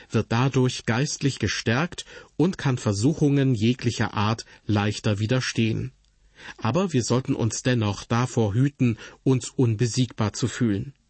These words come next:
Ja, wenn wir wirklich wissen wollen, wie es um unseren Glauben bestellt ist, sollten wir regelmäßig eine Bestandsaufnahme unseres geistlichen Zustands machen.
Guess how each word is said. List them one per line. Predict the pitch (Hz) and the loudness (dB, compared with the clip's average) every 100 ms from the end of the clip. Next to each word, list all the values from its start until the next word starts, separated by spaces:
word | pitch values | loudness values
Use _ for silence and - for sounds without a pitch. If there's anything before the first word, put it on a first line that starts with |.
| _ _ _ | _ _ _
Ja, | - 110 202 - - - | -2 0 0 -4 -14 -4
wenn | 123 117 | 0 2
wir | 110 | 2
wirklich | 147 233 196 - | 2 0 -2 -2
wissen | 175 - 113 | -2 0 2
wollen, | 104 107 104 - - | 2 2 0 -4 -2
wie | 139 | 0
es | 143 - | 0 0
um | - 117 | 0 0
unseren | 135 135 117 107 | 2 0 2 0
Glauben | 107 110 156 120 | 2 2 2 2
bestellt | 104 - - 165 165 | 0 0 0 0 0
ist, | - 107 - - _ - | -4 -4 -6 -12 _ -12
sollten | - 120 143 117 | -2 0 0 0
wir | 107 98 | 2 2
regelmäßig | 120 143 135 120 117 135 110 - | 2 4 4 4 2 -2 -4 -2
eine | 110 113 | 0 2
Bestandsaufnahme | 123 - - 117 120 - 113 110 107 113 117 - - - | 0 0 0 0 0 0 -2 0 2 2 2 -2 -8 -2
unseres | 120 107 107 - | -2 0 -2 -2
geistlichen | 113 120 - 117 131 | -2 -2 -2 -2 -2
Zustands | - - 110 - 104 101 117 | -2 -2 -2 -2 -2 -2 -2
machen. | 101 - 110 | -2 -2 -6